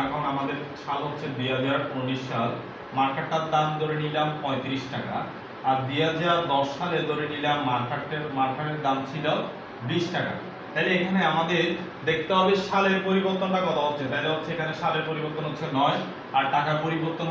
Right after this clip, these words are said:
হচ্ছে পনেরো টাকা। তাহলে হচ্ছে ধরে নিতে পারি আমরা সময় যখন আমাদের দুই হাজার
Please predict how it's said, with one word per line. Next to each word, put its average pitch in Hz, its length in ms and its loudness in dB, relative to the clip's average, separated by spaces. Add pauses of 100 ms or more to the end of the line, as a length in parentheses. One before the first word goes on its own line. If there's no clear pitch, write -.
হচ্ছে 185 240 -6 (200)
পনেরো 147 340 0
টাকা। 110 160 0 (420)
তাহলে 156 220 2 (100)
হচ্ছে 185 260 0 (280)
ধরে 165 260 6
নিতে 175 220 0
পারি 175 160 6 (120)
আমরা 151 200 4 (600)
সময় 180 320 4 (100)
যখন 175 280 2
আমাদের 170 300 2
দুই 147 140 2
হাজার 156 180 4